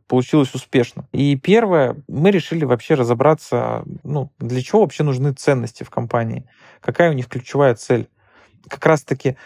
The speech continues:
о чём я вначале в самом говорил, как следование ценностям влияет на улучшение качества бизнес-процессов.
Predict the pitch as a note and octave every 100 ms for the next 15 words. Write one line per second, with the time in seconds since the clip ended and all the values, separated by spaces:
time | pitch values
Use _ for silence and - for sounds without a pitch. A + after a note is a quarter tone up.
0 | - _ - A#2+ D#3 C3+ A#2+ C3 C#3+ B2+
1 | A2+ C3 A#2+ A2+ A#2 A#2+ D3+ F#3 - -
2 | _ - F3+ - - - D#3+ D#3 B2 B2
3 | - F#3 G#3+ - B2+ A#2+ A#2 D3 E3+ B2+
4 | - B2 C#3 B2+ A2+ A#2 - D3+ C#3+ A#2
5 | C#3 - - A#2 C3 B2+ - B2+ - B2
6 | -